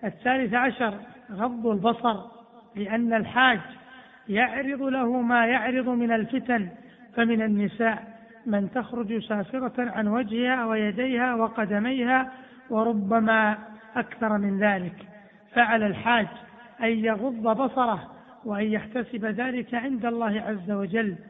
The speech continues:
وبذلك يسلم قلبه من التشوش، ويسلم حجه من النقص، ويحفظ على نفسه دينه، ويبتعد عن الفتن والبلايا، ويحصل على ثمرات غض البصر المتنوعة،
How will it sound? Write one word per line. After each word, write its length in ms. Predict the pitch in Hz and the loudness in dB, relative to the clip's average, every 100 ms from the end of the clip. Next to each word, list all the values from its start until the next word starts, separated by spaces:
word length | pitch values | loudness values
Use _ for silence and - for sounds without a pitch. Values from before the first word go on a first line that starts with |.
| - - - | -20 -20 -10
وبذلك 680 | 214 185 190 214 233 220 214 | -6 -2 -2 0 0 -2 -4
يسلم 500 | 208 220 220 226 202 | -4 -4 -6 -4 -2
قلبه 540 | 208 233 233 196 202 208 | -2 -2 -2 -2 -2 0
من 140 | 202 | 0
التشوش، 680 | 196 - 160 220 254 233 175 - - - - - | -4 -6 -4 -2 0 0 0 -4 -20 -20 -20 -8
ويسلم 640 | 202 196 220 - 233 220 | -4 -2 -4 -2 -2 0
حجه 480 | - 247 185 226 214 | -2 -6 -4 -2 0
من 200 | 220 214 | 2 2
النقص، 440 | 208 208 254 - - - - - - | 4 4 2 -2 -14 -18 -20 -20 -12
ويحفظ 580 | 202 190 240 - - 226 | -6 -2 -4 -4 -4 -2
على 400 | 226 208 220 214 | -2 -2 0 0
نفسه 640 | 226 240 - 247 202 214 190 | -2 -4 -8 -6 -4 -2 -2
دينه، 440 | 254 254 220 135 - - - - | 0 0 0 -2 -8 -20 -18 -6
ويبتعد 680 | 208 202 - 254 226 226 | -2 -2 -2 -4 -2 -2
عن 240 | 233 208 226 | -2 -2 -2
الفتن 580 | 208 - 277 254 233 | -4 -4 -4 0 0
والبلايا، 800 | 226 220 208 214 240 240 233 220 226 - - - - | 2 0 2 2 4 4 4 2 -2 -16 -20 -12 -2
ويحصل 580 | 202 240 - 254 226 | 0 0 -2 -4 -2
على 380 | 226 226 220 214 214 | -2 0 2 0 0
ثمرات 500 | 208 214 247 247 240 | 0 2 2 0 -2
غض 360 | 226 226 202 | -2 -2 -2
البصر 420 | 220 220 254 - | -2 0 -2 0
المتنوعة، 960 | 233 226 220 220 220 226 233 226 214 214 | -2 -2 -2 -2 0 -2 0 0 -2 -2